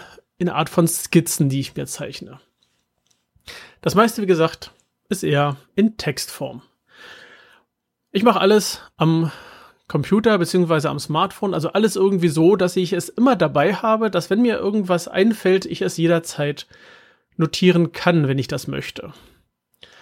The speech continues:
Und ich schaue regelmäßig in meine, äh, ja, in diese Dokumente, in diese, ja, in diese Zielvorstellung hinein, um zu merken, wie ich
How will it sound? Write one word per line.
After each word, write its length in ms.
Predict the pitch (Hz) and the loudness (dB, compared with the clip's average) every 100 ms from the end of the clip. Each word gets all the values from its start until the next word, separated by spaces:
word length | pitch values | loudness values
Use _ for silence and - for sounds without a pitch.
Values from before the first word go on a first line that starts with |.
| - - - - - - _ _ _ _ _ _ _ _ | -20 -20 -20 -20 -20 -20 _ _ _ _ _ _ _ _
Und 300 | 180 277 294 - | 4 4 2 -4
ich 160 | 220 202 | -2 0
schaue 280 | - 175 170 | 4 4 4
regelmäßig 580 | 160 165 151 143 156 160 | 4 4 4 2 0 0
in 80 | |
meine, 480 | 143 135 139 139 135 - - _ _ - | 0 0 0 -2 -4 -10 -20 _ _ -10
äh, 400 | 135 127 120 120 120 - - - | -8 -6 -8 -12 -14 -20 -20 -18
ja, 200 | 135 139 | -12 -8
in 80 | 147 | -4
diese 180 | 156 156 | 0 2
Dokumente, 560 | 160 170 147 160 185 190 | 2 2 2 2 2 2
in 80 | |
diese, 400 | 160 151 151 147 131 - _ _ _ _ _ _ _ _ _ _ _ - | 0 2 0 0 -4 -18 _ _ _ _ _ _ _ _ _ _ _ -6
ja, 180 | 151 220 | -2 0
in 160 | 170 | 0
diese 200 | 151 156 | 0 -2
Zielvorstellung 760 | - 233 247 - 180 - 170 160 | 0 0 2 2 2 2 0 2
hinein, 520 | 151 131 151 214 214 _ _ _ - | 2 2 2 2 -2 _ _ _ 0
um 320 | 165 170 170 | 2 2 0
zu 140 | - | -2
merken, 600 | 156 143 151 180 175 156 | -2 -2 -2 0 0 -2
wie 220 | 170 165 | -2 -2
ich 360 | 170 - - | -4 -6 -10